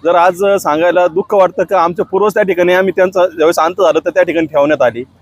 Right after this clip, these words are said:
आमच्या मुलांचे, अ, आजोबांचे जन्म त्या ठिकाणी झालेत आणि त्या ठिकाणी इरिगेशन विभागाने आम्हाला नोटिसा पाठवल्या का आपण आठ दिवसात या ठिकाणी आपलं स्थलांतर करून घ्यावं. आज आम्हाला संघटनेच्या माध्यमातून ही विनंती करतोय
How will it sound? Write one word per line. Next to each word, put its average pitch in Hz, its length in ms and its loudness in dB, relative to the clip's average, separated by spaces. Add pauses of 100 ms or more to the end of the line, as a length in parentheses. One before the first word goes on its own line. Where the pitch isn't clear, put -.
(300)
आमच्या 196 320 2
मुलांचे, 190 540 2 (440)
अ, 180 40 -4
आजोबांचे 160 720 0
जन्म 185 220 2
त्या 220 100 2
ठिकाणी 156 300 0
झालेत 120 240 0 (220)
आणि 147 140 -4
त्या 202 120 0
ठिकाणी 180 280 2
इरिगेशन 175 720 0
विभागाने 165 380 2
आम्हाला 160 200 0
नोटिसा 143 280 -2
पाठवल्या 117 400 -2 (560)
का 170 80 4
आपण 180 240 0
आठ 180 160 2
दिवसात 196 300 0
या 180 80 4
ठिकाणी 165 260 -2
आपलं 170 260 0
स्थलांतर 160 400 0
करून 160 260 0
घ्यावं. 110 220 -2 (460)
आज 175 300 0
आम्हाला 196 520 2
संघटनेच्या 185 460 -2
माध्यमातून 185 380 0
ही 170 80 0
विनंती 202 300 0
करतोय 151 340 0